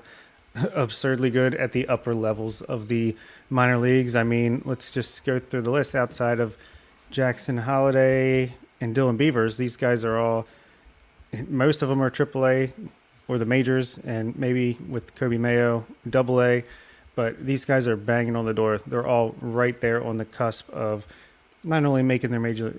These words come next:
league debuts, but being, like, significant contributors to a team that expects to contend for a playoff spot, uh, right out of the gate. So, and even Holliday and Beavers, they could potentially move quick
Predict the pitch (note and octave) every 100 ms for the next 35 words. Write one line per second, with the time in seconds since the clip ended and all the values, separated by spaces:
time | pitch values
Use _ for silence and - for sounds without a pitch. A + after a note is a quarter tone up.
0 | - C#3 B2 A2+ A2 D#3+ D3 A2+ A2+ -
1 | B2 A#2 A#2 A2 G#2+ - - _ _ -
2 | C#3+ B2 B2+ - B2+ A2+ - G#2 D3 C#3
3 | A#2 A2+ - A#2+ A2+ C3+ B2 A#2 A2+ -
4 | - B2+ - A2+ - A2+ B2+ A#2+ A#2 G2
5 | D#3 D3+ - - G#2 - - - - _
6 | _ - A#2 A2 B2 B2+ A#2+ G#2+ G2+ C#3+
7 | C#3+ - - A#2 A2+ A2+ - D3 C#3 D#3
8 | C#3 B2+ A2+ - - - _ C#3 D3 C#3+
9 | C#3 B2 D#3 C3+ A2 - - C3+ D3 -
10 | D#3 - - D3 - C#3 C3 D3 C3 -
11 | - D#3+ D#3+